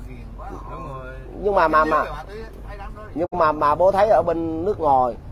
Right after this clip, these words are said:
Speaker 3: thấy có cái hình ảnh là xe
Speaker 2: Nó
Speaker 3: ô tô
Speaker 2: đội
Speaker 3: là
Speaker 2: lên,
Speaker 3: đâu?
Speaker 2: nó lấy tháo
Speaker 3: À.
Speaker 2: bỏ, nó đội lên tháo bỏ.
Speaker 3: Nó, nó tháo bốn cái ba-, cái, cái, cái vỏ xe, không thôi là nó đập kính, nó, nó, nó thấy trong đó có cái vali là đập, đập luôn cái cửa kính, nó,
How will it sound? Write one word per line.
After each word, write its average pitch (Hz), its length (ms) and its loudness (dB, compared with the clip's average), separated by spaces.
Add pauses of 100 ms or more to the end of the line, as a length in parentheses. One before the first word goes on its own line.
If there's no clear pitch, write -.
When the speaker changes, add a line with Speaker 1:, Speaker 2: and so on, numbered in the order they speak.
(160)
Speaker 3:
thấy 196 120 4
có 220 140 6
cái 214 180 -2
hình 143 180 0
ảnh 120 240 -6
là 143 280 0 (200)
xe 170 120 0
Speaker 2:
Nó 156 80 4
Speaker 3:
ô 156 40 2
tô 175 140 0
Speaker 2:
đội 156 100 6
Speaker 3:
là 147 60 2
Speaker 2:
lên, - 20 0
Speaker 3:
đâu? 131 140 2
Speaker 2:
nó 131 60 0
lấy 202 120 -4
tháo 185 180 0
Speaker 3:
À. 151 320 8
Speaker 2:
bỏ, - 100 -6 (120)
nó 180 80 -8
đội 185 200 -2
lên 151 80 -8 (100)
tháo 190 160 -2
bỏ. 120 220 -6
Speaker 3:
Nó, - 80 -2 (160)
nó 214 60 -4
tháo 196 240 4
bốn 220 180 4
cái 233 100 2
ba-, 196 240 6
cái, 214 180 -2
cái, 202 100 -6
cái 208 140 -4
vỏ 165 180 2
xe, 165 320 2 (280)
không 147 120 -6
thôi 165 160 6
là 147 120 4
nó 170 160 -2 (120)
đập - 100 -2 (120)
kính, 226 180 0
nó, 214 120 0
nó, 202 160 4
nó 196 140 4
thấy 220 200 2
trong 185 160 2
đó 175 120 2
có - 120 -2
cái 214 120 -2
vali 160 560 4
là 135 200 0
đập, 131 120 -6 (300)
đập 139 220 -2
luôn 170 180 0
cái 196 240 -8
cửa 165 180 -4
kính, 208 160 -4
nó, 220 80 -8